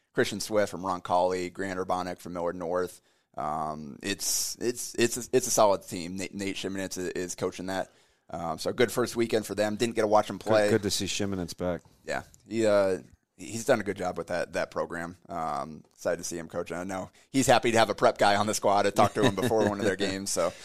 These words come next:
Speaker 1: uh, Clausen's, Clausen made such a huge leap,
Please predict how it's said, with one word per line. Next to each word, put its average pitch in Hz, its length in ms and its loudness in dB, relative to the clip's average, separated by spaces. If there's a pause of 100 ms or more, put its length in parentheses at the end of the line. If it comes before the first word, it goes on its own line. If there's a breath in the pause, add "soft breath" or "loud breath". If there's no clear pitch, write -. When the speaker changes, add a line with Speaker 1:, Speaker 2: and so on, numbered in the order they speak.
(200 loud breath)
Speaker 1:
uh, 92 220 4
Clausen's, 117 680 4 (180)
Clausen 120 280 6
made 95 160 -4
such 101 300 0
a 80 40 -8
huge 90 300 -10
leap, 85 340 -10